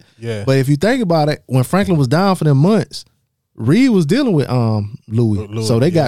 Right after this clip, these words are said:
Speaker 1: yeah.
Speaker 2: kinda a little relationship. So he
Speaker 1: Yeah.
Speaker 2: kinda know him. So it ain't, it ain't like he brushed it off or nothing like that.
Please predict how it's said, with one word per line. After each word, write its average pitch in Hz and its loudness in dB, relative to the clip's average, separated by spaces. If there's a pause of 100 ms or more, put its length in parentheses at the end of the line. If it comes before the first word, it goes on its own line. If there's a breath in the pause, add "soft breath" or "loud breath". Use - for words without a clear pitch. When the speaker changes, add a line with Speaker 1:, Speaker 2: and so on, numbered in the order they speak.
Speaker 1:
yeah. 156 2
Speaker 2:
kinda 151 2
a - 2
little 127 2
relationship. 123 0
So - -2
he 123 -2
Speaker 1:
Yeah. 127 -4
Speaker 2:
kinda 160 -2
know 143 0
him. 117 0 (400 loud breath)
So - -2
it 151 2
ain't, 131 0
it 151 2
ain't 143 2
like 131 0
he 139 2
brushed 127 0
it 107 -2
off 127 0
or 113 2
nothing 110 0
like 98 -4
that. 120 -2